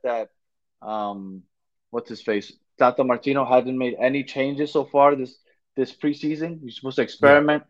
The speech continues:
Speaker 1: and he finally gave us a, a slight change with the formation, finally gave some rotation minutes to some of the young guys.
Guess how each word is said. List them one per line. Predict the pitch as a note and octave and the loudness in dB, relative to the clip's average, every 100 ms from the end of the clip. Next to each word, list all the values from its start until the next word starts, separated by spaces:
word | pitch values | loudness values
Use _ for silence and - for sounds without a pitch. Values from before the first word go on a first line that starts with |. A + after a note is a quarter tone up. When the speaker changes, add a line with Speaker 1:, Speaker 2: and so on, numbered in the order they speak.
| _ _ _ _ A2 | _ _ _ _ -14
Speaker 1:
and | A2+ | -12
he | |
finally | G#2 A2 C3 C3 | -2 0 2 2
gave | A#2+ C3 | 2 2
us | C3 B2+ | 2 -4
a, | A2 - E2+ | -10 -12 -18
a | - | -18
slight | - A#2 B2 | -6 -2 -2
change | - C3 C#3 C#3+ | -2 -2 -2 -2
with | B2+ | -6
the | A2+ | -8
formation, | - G#2+ A#2 C3+ C3+ C#3+ | -4 -2 0 -2 0 -2
finally | A#2+ B2 B2 | 0 -2 -2
gave | B2+ | -4
some | B2 A#2+ | -4 -6
rotation | A2+ - C3 C3 C3 | -4 -2 -4 -4 -6
minutes | B2+ B2+ B2+ _ - _ _ | -4 -4 -6 _ -20 _ _
to | A#2+ | -6
some | C3 B2 | -2 -2
of | G#2+ | -2
the | |
young | G#2+ B2 B2+ | 4 4 4
guys. | B2 B2+ B2+ | 4 4 2